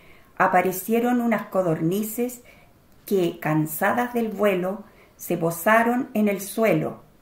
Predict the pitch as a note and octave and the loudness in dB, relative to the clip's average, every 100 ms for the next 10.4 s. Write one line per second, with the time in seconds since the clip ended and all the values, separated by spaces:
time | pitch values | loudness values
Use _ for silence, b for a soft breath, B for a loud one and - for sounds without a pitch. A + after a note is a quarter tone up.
0 | _ _ _ _ E3 D#3+ D#3+ D#3 D3+ D#3 | _ _ _ _ -2 0 -2 -2 -2 0
1 | F#3+ G#3 G#3+ G#3+ G3+ G3 G3 G3+ G3 - | 0 0 0 -2 0 0 0 -2 -4 -12
2 | _ A3 A3+ A#3+ A3+ A3+ G3+ G3+ G3 G3+ | _ 0 0 0 0 2 0 2 -4 -6
3 | G3 F3+ - - C3+ C#3 A2 - _ _ | -8 -8 -8 -8 -8 -8 -14 -20 _ _
4 | _ _ b b b b b b _ E3+ | _ _ b b b b b b _ 0
5 | G#3 G#3 - B3+ C4+ - A#3+ B3 B3 A3 | 0 0 2 2 2 -2 0 0 0 0
6 | G#3+ G#3 G#3+ A3+ A3+ F#3+ F3+ - G#3+ C4+ | 0 2 4 4 4 -2 -4 -2 0 0
7 | - - B3 B3 A#3+ A#3 A3 G#3 D#3 D#3 | -2 -8 -8 -6 -4 -2 -2 0 2 2
8 | C#3 - - _ - _ _ _ - D#3 | -2 -8 -18 _ -20 _ _ _ -10 -4
9 | F#3+ A3+ B3 C#4 C4+ - _ _ D#3+ D#3+ | -2 0 -2 -4 -6 -18 _ _ -8 -4
10 | G3+ A3+ C4 C4+ | -2 -4 -6 -8